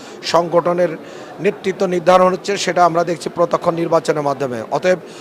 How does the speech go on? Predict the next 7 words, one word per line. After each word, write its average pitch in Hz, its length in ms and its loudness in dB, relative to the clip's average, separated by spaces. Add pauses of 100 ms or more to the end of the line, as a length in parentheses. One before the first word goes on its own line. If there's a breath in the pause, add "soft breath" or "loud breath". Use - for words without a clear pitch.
(300 loud breath)
দলের 190 320 6
ভিতরে 196 320 2 (120)
গণতান্ত্রিক 180 480 2 (120)
চর্চার 185 400 4
যে 185 60 0 (100)
প্রক্রিয়া, 190 360 2 (600 loud breath)
সেটারই 208 340 2